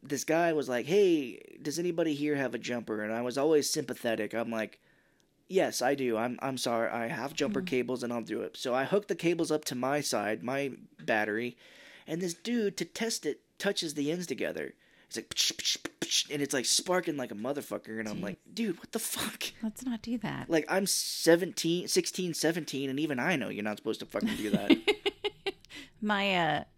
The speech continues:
Speaker 2: my stepdad always told me not to, uh, help people like that
Speaker 1: Really?
Speaker 2: with jumper cables, because she's like, "If you hook it up wrong and you destroy their car, it's gonna be on you."
Speaker 1: Yeah, I get that, but my dad was very cautious when he taught me. He was like, "Red to
Speaker 2: Yeah.
Speaker 1: red, black to black."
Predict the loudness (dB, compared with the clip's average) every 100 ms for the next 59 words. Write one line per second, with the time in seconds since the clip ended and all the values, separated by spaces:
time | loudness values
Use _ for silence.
0 | -8 -6 -4 -2 -2 0 0 0 -2 -4
1 | -4 -4 -4 -2 -2 0 -2 -8 _ _
2 | _ -10 -6 -4 -4 -4 -6 -8 -10 -20
3 | -20 -20 -20 -20 -12 -10 -8 -6 -4 -4
4 | -4 -4 -2 -2 -2 -4 -6 -6 -4 -2
5 | 0 4 4 4 0 0 0 0 -2 -2
6 | -4 -4 -2 -2 -2 -4 -6 -6 -6 -10
7 | -10 -8 -8 -6 -4 -4 -6 -8 -6 -6
8 | -6 -4 -6 -6 -6 -4 -4 -4 -4 -6
9 | -8 -10 -6 -4 -4 -6 -6 -4 0 0
10 | -2 -8 -8 -6 -4 -4 -4 -4 -4 -4
11 | -4 -6 -8 -14 _ _ -4 0 4 4
12 | 4 4 4 4 4 -2 0 0 2 2
13 | 0 0 2 2 2 -2 -4 -2 -2 -6
14 | -4 -4 -4 -6 -8 -6 -4 -4 -6 -8
15 | -8 -8 -8 -8 -10 0 2 4 4 4
16 | 4 0 -2 -2 -6 -6